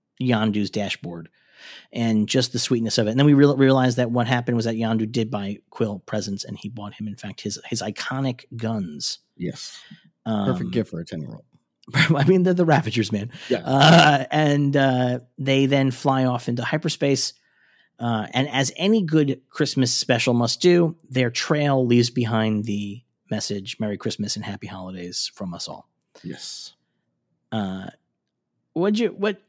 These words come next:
Speaker 1: what, what'd you think of this one?
Speaker 2: I thought it was very fun. I thought it was a
Speaker 1: I
Speaker 2: very
Speaker 1: really
Speaker 2: fun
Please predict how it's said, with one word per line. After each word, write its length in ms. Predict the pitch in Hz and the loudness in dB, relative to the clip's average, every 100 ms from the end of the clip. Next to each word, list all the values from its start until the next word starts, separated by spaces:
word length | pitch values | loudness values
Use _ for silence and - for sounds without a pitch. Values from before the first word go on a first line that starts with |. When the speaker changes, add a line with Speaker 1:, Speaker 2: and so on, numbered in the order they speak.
| - | 0
Speaker 1:
what, 240 | 226 262 - | 2 2 -2
what'd 240 | 208 262 | 2 2
you 60 | 285 | 2
think 220 | 240 247 | 0 0
of 60 | 110 | 0
this 180 | 85 | -4
one? 220 | - - - _ _ _ | -10 -16 -20 _ _ _
Speaker 2:
I 60 | 180 | -2
thought 140 | 294 | 0
it 40 | 285 | 0
was 80 | |
very 180 | 233 254 | 2 0
fun. 400 | 233 254 202 156 _ _ _ _ | 2 0 -2 -4 _ _ _ _
I 80 | 151 | -8
thought 80 | 160 | -4
it 20 | |
was 80 | 175 | -2
a 40 | |
Speaker 1:
I 40 | 175 | 0
Speaker 2:
very 120 | 285 | 2
Speaker 1:
really 80 | |
Speaker 2:
fun 20 | 156 | 2